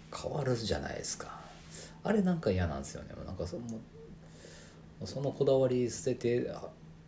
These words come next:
早く統一してくんないかな。<laughs> そうしてもらわないと色々と困るな。で、スマートフォンゲームはなんか、あんまやっぱり性に合わないかな。あの、あれなんですよ。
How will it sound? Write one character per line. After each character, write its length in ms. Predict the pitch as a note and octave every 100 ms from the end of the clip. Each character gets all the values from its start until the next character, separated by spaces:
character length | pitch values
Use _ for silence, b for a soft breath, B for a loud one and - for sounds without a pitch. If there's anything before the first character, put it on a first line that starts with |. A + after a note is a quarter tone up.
| -
早 160 | A2+ F#2+
く 80 |
統 180 | F#2 A2+
一 140 | A2+ A2+
し 40 |
て 60 | A2
く 80 |
ん 60 | A2
な 80 | G2
い 40 |
か 80 | -
な。 60 | -
<laughs> 80 | - D3+ - B B B B B B B - - - - - - - - - - - - - - - - - - - - - - - - - - - - - -
そ 240 | G2 G2+
う 40 | F#2+
し 100 | -
て 100 | G#2+
も 140 | G2
ら 80 | F#2+
わ 60 | E2+
な 120 | D2+
い 60 |
と 160 | D2 D2+
色 220 | D#2 F2+
々 180 | F#2 F2+
と 120 | F2+
困 320 | E2 D#2+ D#2
る 40 | - -
な。 80 | - - - - - - B B B B B B B B -
で、 80 | -
ス 140 | -
マ 100 | B2
ー 20 | D#3
ト 100 | D#3
フ 80 | E3
ォ 60 |
ン 40 | E3
ゲ 140 | E3
ー 20 |
ム 100 | D3+
は 80 | G#2
な 80 | F#2
ん 80 | G2
か、 320 | - - - -
あ 140 | -
ん 60 | -
ま 60 | -
や 60 |
っ 40 | -
ぱ 100 | G2
り 60 |
性 460 | - - - G#2 A2+
に 100 | G2+
合 80 | G2+
わ 140 | G#2
な 120 | G#2
い 80 | G2
か 160 | F#2 F#2
な。 640 | F#2 F#2 F2+ F#2 B B B B B B B B B
あ 60 | G#2
の、 160 | F2 E2+ - - -
あ 100 | A2+
れ 60 |
な 60 | A#2+
ん 20 |
で 60 | F#2
す 60 |
よ。 60 | -